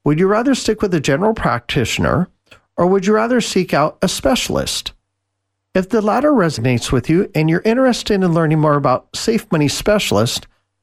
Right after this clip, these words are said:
I encourage you to reach out. We can examine your retirement plans, assess your financial health, and prescribe a plan that minimizes market risk, protects your principal, and guarantees lifelong income.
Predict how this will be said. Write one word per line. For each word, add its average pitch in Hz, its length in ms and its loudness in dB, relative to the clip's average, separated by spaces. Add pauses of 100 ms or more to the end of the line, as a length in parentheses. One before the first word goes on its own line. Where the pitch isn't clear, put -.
I 202 80 0
encourage 240 460 0
you 262 120 4
to 226 100 2
reach 160 360 0
out. 90 260 -2 (640)
We 196 140 2
can 240 160 0
examine 240 500 2
your 269 120 4
retirement 185 500 2
plans, 117 480 2 (140)
assess 240 400 0
your 262 80 2
financial 160 500 0
health, 107 380 0 (160)
and 185 120 0
prescribe 233 560 0
a 285 60 4
plan 185 300 0
that 185 160 -2
minimizes 165 800 2
market 139 320 0
risk, 120 460 0 (260)
protects 196 420 -2
your 262 80 2
principal, 160 560 -2 (400)
and 196 180 0
guarantees 208 540 2
lifelong 131 500 2
income. 196 460 0